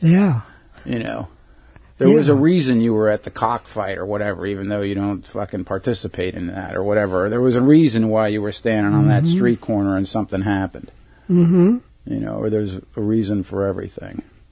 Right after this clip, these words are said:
Speaker 2: But, I mean, we're, are, are you co-, are you cognizant and conscious of it? Probably not.
Speaker 1: Right. No, I'm sure not.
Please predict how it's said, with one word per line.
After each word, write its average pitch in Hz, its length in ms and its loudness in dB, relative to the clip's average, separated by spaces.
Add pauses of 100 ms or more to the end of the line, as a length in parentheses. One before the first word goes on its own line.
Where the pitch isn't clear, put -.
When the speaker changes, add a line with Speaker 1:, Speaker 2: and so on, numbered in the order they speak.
(140)
Speaker 2:
But, 123 160 4
I 123 60 4
mean, 127 300 4
we're, 120 320 4
are, 107 280 2
are 113 80 2
you 104 140 -2
co-, 123 320 0
are 110 100 2
you 101 180 0 (240)
cognizant 123 680 0
and 95 100 -10
conscious 117 480 -4
of 50 220 -10
it? - 100 -16 (340)
Probably 151 460 2
not. 123 320 -2 (440)
Speaker 1:
Right. 123 360 0 (840)
No, 139 420 4
I'm 143 140 0
sure 170 380 0
not. 123 340 2